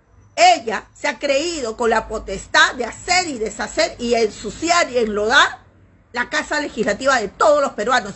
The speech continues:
algo que no se puede permitir y no se debería permitir jamás. Es increíble, señores.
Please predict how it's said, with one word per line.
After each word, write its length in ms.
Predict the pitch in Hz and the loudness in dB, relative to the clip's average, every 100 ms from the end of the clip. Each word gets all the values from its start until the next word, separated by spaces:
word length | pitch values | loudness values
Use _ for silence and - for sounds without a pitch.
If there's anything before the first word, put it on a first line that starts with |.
| - | -4
algo 180 | 247 269 | -4 -4
que 80 | 202 | -8
no 340 | 247 359 359 | 2 2 4
se 160 | - 202 | -2 -6
puede 220 | 247 247 | -6 -4
permitir 460 | 240 220 220 240 - - - | -4 -6 -6 -8 -10 -16 -6
y 140 | 233 | -2
no 200 | 254 320 | 4 2
se 140 | - 247 | 2 -2
debería 280 | 214 277 | 0 0
permitir 440 | 277 214 190 277 277 - | 0 -6 -6 -8 -10 -14
jamás. 440 | - 233 220 214 - - | -6 -2 2 0 -2 2
Es 280 | 320 330 - | 2 2 -4
increíble, 880 | 285 285 269 285 294 339 330 226 185 | -8 -8 -4 0 2 0 -2 -6 -8
señores. 520 | 196 202 214 185 170 | -8 -8 -4 -4 -4